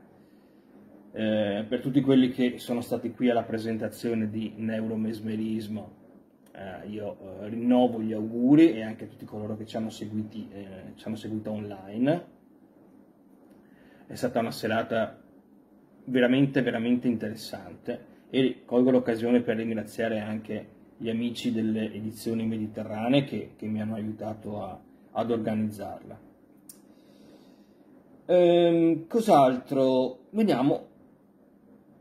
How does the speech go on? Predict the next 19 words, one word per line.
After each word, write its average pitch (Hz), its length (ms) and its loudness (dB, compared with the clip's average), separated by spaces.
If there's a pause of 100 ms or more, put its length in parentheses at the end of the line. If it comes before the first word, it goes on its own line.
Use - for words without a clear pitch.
(1080)
alla, 127 580 4
al 143 180 2
punto, 113 800 -8
al 139 180 2
punto 131 520 2
del 107 320 -8
lunedì. 135 440 0 (100)
Il 254 100 -2
consiglio 123 460 2
di 113 120 0
lettura, 113 640 -2 (300)
il 131 240 -4
primo 262 420 6
consiglio 139 440 4
di 123 120 4
lettura 127 460 2
del 117 340 -2
duemilaventiquattro. 117 1200 -2 (1700)
Tecniche 190 720 -2